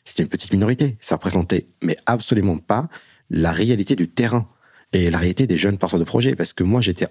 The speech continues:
entouré de jeunes que j'ai pu rencontrer grâce à Pépite notamment. Et, euh, je me suis dit, bah, voilà, pour, pour, vraiment, pour être très concret,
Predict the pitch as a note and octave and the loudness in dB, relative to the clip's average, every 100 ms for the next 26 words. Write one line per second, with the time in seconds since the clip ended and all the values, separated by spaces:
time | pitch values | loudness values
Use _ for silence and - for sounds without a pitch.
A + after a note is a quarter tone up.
0 | - B2+ B2 G#2+ A2+ A2+ - F2 F#2 A#2 | 0 0 2 2 2 0 0 0 2 0
1 | A#2 - E2+ F2 F2 - A#2+ - E2+ - | 0 -2 -2 -2 -4 -2 -2 -2 -6 -4
2 | F2+ - - F2+ F2+ - _ _ _ _ | -4 -4 -2 0 0 -2 _ _ _ _
3 | _ F2+ C#2+ G#1+ - D#2+ - - - - | _ 0 2 0 -2 -2 -2 0 0 0
4 | - - - _ _ - B2 C#3 - - | -4 -6 -14 _ _ -2 0 0 -4 -4
5 | - G2 A2+ - F#2 A#2+ E3 F3+ G2 - | -2 0 -2 -2 -2 0 0 0 -2 -2
6 | - - C#3 B2 A2+ - C#3+ F#3+ | -10 -4 -2 0 -2 0 0 0